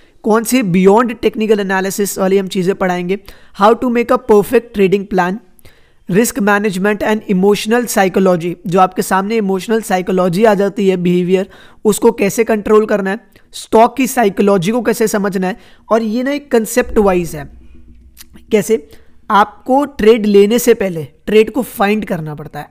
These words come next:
and ट्रेड को फाइंड करने के लिए आपको सबसे पहले स्टॉक की साइकोलॉजी को समझना है। अगर आप स्टॉक की साइकोलॉजी को समझ जाएंगे,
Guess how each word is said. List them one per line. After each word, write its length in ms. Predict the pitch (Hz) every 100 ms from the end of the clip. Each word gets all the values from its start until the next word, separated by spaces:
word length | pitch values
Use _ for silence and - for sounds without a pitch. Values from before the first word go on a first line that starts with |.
| 208
and 160 | 202
ट्रेड 240 | 226 220 -
को 100 | 277
फाइंड 420 | - 220 233 262
करने 340 | 269 226 214
के 140 | 226 226
लिए 140 | 233
आपको 380 | 262 214 214 311
सबसे 300 | - 202 233
पहले 220 | 220 220
स्टॉक 360 | 233 214 202 202
की 80 | 269
साइकोलॉजी 720 | - 208 185 196 190 170 214
को 120 | 220
समझना 400 | 180 160 156 151
है। 160 | 143 139 - - - - 196
अगर 180 | 180
आप 100 | 269
स्टॉक 300 | 247 226 220
की 100 | 320
साइकोलॉजी 640 | 233 202 190 202 196 196 220
को 120 | 262
समझ 260 | 240 226 240
जाएंगे, 380 | 214 226 233